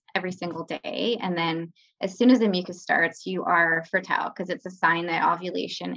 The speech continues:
is coming soon, but you don't know exactly when it's gonna happen, right? So as soon as you see mucus, you're in that fertile zone and you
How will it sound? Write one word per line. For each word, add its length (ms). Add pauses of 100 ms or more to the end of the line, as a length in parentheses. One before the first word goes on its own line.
is 220
coming 680
soon, 480
but 80
you 80
don't 100
know 80
exactly 400
when 140
it's 160
gonna 320
happen, 360
right? 320 (480)
So 100
as 100
soon 120
as 100
you 60
see 160
mucus, 420
you're 100
in 160
that 240
fertile 400
zone 380
and 200
you 100